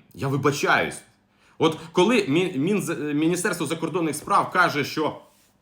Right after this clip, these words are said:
це неправда, а в чому неправда, якщо Україна дійсно веде перемовини? Президент України каже: «Платіть краще нам допомогу біженцям в бюджет України, ніж самим біженцям».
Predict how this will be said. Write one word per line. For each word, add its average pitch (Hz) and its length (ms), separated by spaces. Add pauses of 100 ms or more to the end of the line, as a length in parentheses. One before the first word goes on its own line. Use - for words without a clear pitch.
(280)
це 180 160
неправда, 170 800
а 113 80
в 127 80
чому 254 300
неправда, 180 520
якщо 208 220
Україна 165 400
дійсно 156 460
веде 127 280
перемовини? 123 680 (1040)
Президент 202 460
України 196 360
каже: 175 320
«Платіть 170 360
краще 165 360
нам 156 520
допомогу 160 580
біженцям 151 640 (880)
в 104 80
бюджет 156 420
України, 151 500
ніж 131 200
самим 135 460
біженцям». 120 760